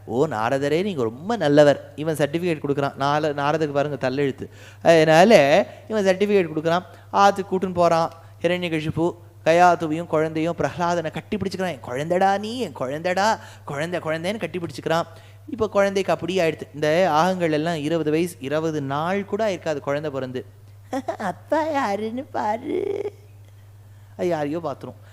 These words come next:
அதனால அப்பாவுக்கு சாமர்த்தியம் இருந்தா அது எந்த பக்கம் பார்க்கறதோ அந்த பக்கம் போய் நின்னுடணும். அப்பாவுக்கு சாமர்த்தியம். அதனால இது ரெண்டு வயசு குழந்தை, நம்மாத்து குழந்தை ரெண்டு வயசுக்கு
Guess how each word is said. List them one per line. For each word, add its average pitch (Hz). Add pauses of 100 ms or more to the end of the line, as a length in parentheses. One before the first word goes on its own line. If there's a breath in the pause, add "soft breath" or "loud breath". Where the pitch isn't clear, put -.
(120 loud breath)
அதனால 160
அப்பாவுக்கு 185
சாமர்த்தியம் 160
இருந்தா 143
அது 175
எந்த 147
பக்கம் 165
பார்க்கறதோ 147
அந்த 160
பக்கம் 147
போய் 165
நின்னுடணும். 160 (1120 loud breath)
அப்பாவுக்கு 131
சாமர்த்தியம். 120 (360 loud breath)
அதனால 180 (260 loud breath)
இது 247
ரெண்டு 254
வயசு 196
குழந்தை, 175
நம்மாத்து 175
குழந்தை 170 (280 loud breath)
ரெண்டு 185
வயசுக்கு 180